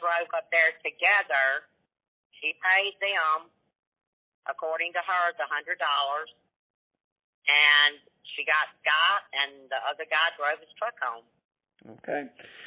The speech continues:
Speaker 2: Do you, uh, at that
Speaker 1: And
Speaker 2: point, your understanding, did, was Sky's, uh, did he end up getting, I mean, we know this is two weeks before he went missing, but to your knowledge, did that ever get straightened out? Was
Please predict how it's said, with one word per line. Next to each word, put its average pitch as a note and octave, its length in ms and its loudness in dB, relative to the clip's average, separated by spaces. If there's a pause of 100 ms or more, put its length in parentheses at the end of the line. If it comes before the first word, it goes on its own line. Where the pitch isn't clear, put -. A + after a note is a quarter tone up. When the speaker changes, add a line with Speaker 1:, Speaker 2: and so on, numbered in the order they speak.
(240)
Speaker 2:
Do C#3 100 -6
you, F#3+ 300 8
uh, E3 440 6
at E3+ 100 0
that E3+ 180 6
Speaker 1:
And - 60 -4
Speaker 2:
point, F3 400 2 (420)
your F#3 320 6
understanding, D3 800 -2 (220)
did, D3+ 180 2
was D#3 260 6 (120)
Sky's, D#3 480 6 (680)
uh, C3+ 400 -2
did C#3+ 140 -6
he C#3+ 140 2
end D3 200 2
up A#2+ 200 -2
getting, D3 440 2
I C3+ 60 -4
mean, B2+ 340 -8
we C3+ 80 -8
know C3 220 -4
this B2 160 -8
is A#2 80 -18 (100)
two C#3 100 -6
weeks B2+ 200 -8
before B2+ 280 -6
he B2 60 -2
went A#2+ 160 -6
missing, C3+ 300 -8
but A2+ 180 -8
to C#3+ 80 -8
your D3+ 120 0
knowledge, C#3 520 0 (540)
did C3+ 200 0
that D3 160 8
ever C#3 140 0
get C#3+ 120 -2 (180)
straightened C3 380 0
out? D3+ 360 4 (200)
Was B2+ 180 0